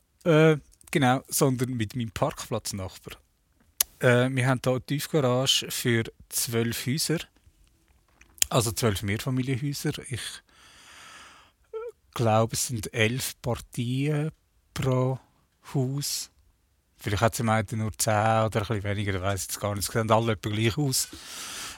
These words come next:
Äh, aber ich weiss nicht genau, wie sie in den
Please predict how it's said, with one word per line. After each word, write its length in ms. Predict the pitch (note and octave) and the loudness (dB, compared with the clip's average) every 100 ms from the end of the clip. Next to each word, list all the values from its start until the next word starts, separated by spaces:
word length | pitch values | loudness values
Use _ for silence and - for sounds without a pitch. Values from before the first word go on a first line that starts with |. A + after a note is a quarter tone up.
| - - | -16 4
Äh, 360 | A#2 A2 A2 - - - - - - - | 8 8 8 2 -10 -20 -20 -20 -8 2
aber 240 | A2 G#2+ | 4 4
ich 140 | G#2 | 2
weiss 280 | G#2+ A2 G2+ | 2 2 2
nicht 140 | G#2 - | -2 -4
genau, 300 | G#2+ G2+ G2 | -2 -2 -2
wie 100 | G2+ | -2
sie 200 | G#2 G2 | -2 -2
in 60 | |
den 440 | G2 F#2 F#2 F#2 | -4 -4 -4 -4